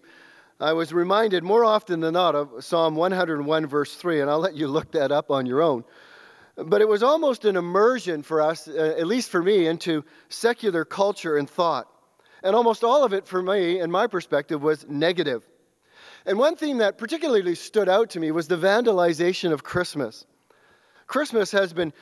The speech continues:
stripped of, of, of its meaning. It's been tagged to the point of no recognition any longer. It's been ransacked of any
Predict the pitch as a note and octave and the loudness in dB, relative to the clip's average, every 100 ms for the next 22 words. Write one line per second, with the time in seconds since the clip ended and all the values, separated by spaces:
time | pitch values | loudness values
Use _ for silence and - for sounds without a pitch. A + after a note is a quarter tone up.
0 | - - - - G#3 A#3 - - E3 D#3 | -20 -16 -14 -6 0 0 0 -6 0 2
1 | D3 C3 _ - D3+ D#3 D3 D#3 F3 G3 | 0 -6 _ -12 -2 0 0 -2 -2 0
2 | F3+ E3 D3+ E3+ F#3+ A3 G3 D#3 D3+ - | -2 -4 -8 -4 0 0 0 0 -4 -4
3 | D#3+ C#3+ - _ - G#3+ A#3 A#3 F3+ F#3 | -4 -4 -12 _ -6 0 2 0 -2 -6
4 | D#3+ D3+ D#3+ - G3 F#3+ D#3+ - - - | -6 -4 -6 0 0 2 -2 -4 -18 -4
5 | F3 G3+ F#3 F#3+ G3 E3+ D#3 F#3 G3 F3 | 0 2 2 2 0 -4 -2 -2 -2 -2
6 | D#3 D3+ D3 C#3 F3 F#3+ G3+ D#3+ F3 G#3+ | 0 0 0 0 -4 -2 -4 -2 0 0
7 | B3+ - F#3 E3+ E3+ E3+ F#3 B3+ | -2 -2 -2 -2 -4 0 0 0